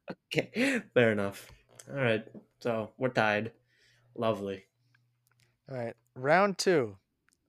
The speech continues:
Speaker 2: Got my player. Do you have yours?
Speaker 1: Yep.
Speaker 2: I'll mute my incoming audio in three, two, one.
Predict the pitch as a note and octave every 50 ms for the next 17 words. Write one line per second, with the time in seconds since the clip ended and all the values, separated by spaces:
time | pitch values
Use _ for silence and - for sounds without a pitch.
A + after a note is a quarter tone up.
0 | _ _ _ _ _ _ _ _ _ _ _ - D#3 D#3+ D#3+ E3 D#3 D#3+ - -
1 | D3+ C#3+ C3+ B2+ C3 C3 C3 C3 C3+ C3+ C#3 C#3+ C#3+ C#3 - - - _ _ _
2 | _ _ _ _ _ _ _ D#3+ F3 - - _ _ _ _ _ _ _ - -
3 | _ _ _ - _ _ _ _ _ _ - C#3 C#3 C3+ C3+ C#3+ D#3+ F#3 F#3+ F#3
4 | D#3+ E3 E3 E3+ F3 E3+ - E3+ E3 E3 D#3+ D#3+ D#3+ E3 D3 C3 - - E3+ F#3
5 | F#3 - - F3+ E3 C#3 B2+ B2 A2 G#2 G#2